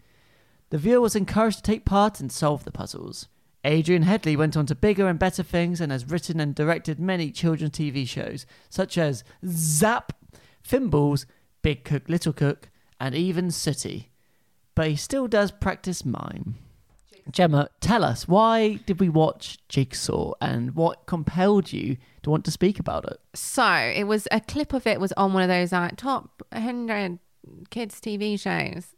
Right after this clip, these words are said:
Speaker 2: sort of
Speaker 1: Oh, yeah,
Speaker 2: shows
Speaker 1: you
Speaker 2: from,
Speaker 1: watched
Speaker 2: like,
Speaker 1: that.
Speaker 2: Channel Five.
Speaker 1: That was really good, actually, wasn't it?
Speaker 2: And, uh,
Speaker 1: And they had Ricky Gervais on there.
Speaker 2: Yeah, it was a very old kind of copy of it. So we had some people we, we
Speaker 1: Oh,
Speaker 2: don't know.
Speaker 1: unfortunately, aren't,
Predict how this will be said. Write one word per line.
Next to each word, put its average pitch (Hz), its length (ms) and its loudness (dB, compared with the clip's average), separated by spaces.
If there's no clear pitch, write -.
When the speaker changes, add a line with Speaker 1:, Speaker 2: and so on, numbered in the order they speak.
Speaker 2:
sort - 240 -8
of 208 120 2
Speaker 1:
Oh, 214 40 -4
yeah, 226 180 2
Speaker 2:
shows 180 160 8
Speaker 1:
you 180 60 8
Speaker 2:
from, 196 80 8
Speaker 1:
watched 170 120 4
Speaker 2:
like, 170 100 4
Speaker 1:
that. 151 180 6
Speaker 2:
Channel 165 260 2
Five. 113 640 0
Speaker 1:
That 220 100 4
was 180 120 4
really 156 160 4
good, 190 160 0
actually, - 260 -4
wasn't 147 260 -2
it? - 120 -6
Speaker 2:
And, 175 420 -2
uh, - 20 2
Speaker 1:
And 170 240 4
they 170 60 6
had 165 280 4
Ricky 165 220 -2
Gervais 175 360 2
on 131 160 -2
there. - 180 -6
Speaker 2:
Yeah, 170 340 0
it - 60 -6
was 190 160 -2
a 202 80 2
very 208 400 2
old 180 500 2
kind 160 220 -4
of 160 120 -4
copy 170 260 -2
of 160 100 -2
it. 131 140 -2
So 180 100 -8
we 147 220 -4
had 156 500 -2
some 180 200 -6
people 175 180 -2
we, 170 100 0
we 175 140 -2
Speaker 1:
Oh, - 60 -2
Speaker 2:
don't 165 240 2
know. 156 80 4
Speaker 1:
unfortunately, 123 720 2
aren't, 127 340 0